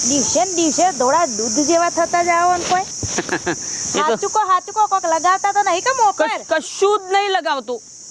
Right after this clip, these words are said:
Speaker 1: તાર મને એવું લાગે કે ટ્યુબ બૂબ લગાવતા હોય વળી.
Speaker 2: ના, ના, ના, ના, કશું નહીં. કશું ફરફરાદી સફરજન ખો, કેળો ખો,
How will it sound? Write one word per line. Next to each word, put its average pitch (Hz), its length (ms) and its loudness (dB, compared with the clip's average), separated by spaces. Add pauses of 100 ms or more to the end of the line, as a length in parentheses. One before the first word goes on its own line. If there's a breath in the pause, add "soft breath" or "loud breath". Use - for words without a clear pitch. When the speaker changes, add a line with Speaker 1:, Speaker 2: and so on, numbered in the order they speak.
(120)
Speaker 1:
તાર 294 120 -12
મને 311 500 0
એવું 359 160 4
લાગે 370 400 2
કે 381 100 2
ટ્યુબ 359 340 -2
બૂબ 349 200 2
લગાવતા 349 520 2
હોય 320 180 4
વળી. 294 140 4
Speaker 2:
ના, 302 100 2
ના, 359 100 0
ના, 427 120 2
ના, 440 280 2
કશું 392 160 -2
નહીં. 523 260 0 (360)
કશું 294 280 0
ફરફરાદી 339 580 0
સફરજન 320 560 0
ખો, 302 260 0
કેળો 285 440 2
ખો, 285 460 2